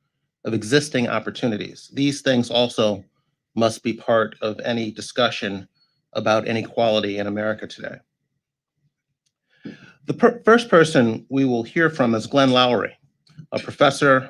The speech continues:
of economics at Brown University. He's also taught at Harvard and Northwestern and Michigan, Boston University.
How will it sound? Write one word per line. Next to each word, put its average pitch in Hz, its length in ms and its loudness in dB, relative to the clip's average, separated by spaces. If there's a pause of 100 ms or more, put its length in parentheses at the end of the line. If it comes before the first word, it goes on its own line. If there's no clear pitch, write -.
(100)
of 117 80 -6
economics 135 640 2
at 110 80 -8
Brown 123 280 0
University. 120 600 -2 (720)
He's 120 100 -8
also 131 300 4
taught 120 320 2
at 101 140 -4 (100)
Harvard 127 520 0
and 92 200 -14 (120)
Northwestern 127 760 0
and 107 120 -2
Michigan, 123 540 -4 (420)
Boston 123 380 -2
University. 113 720 -4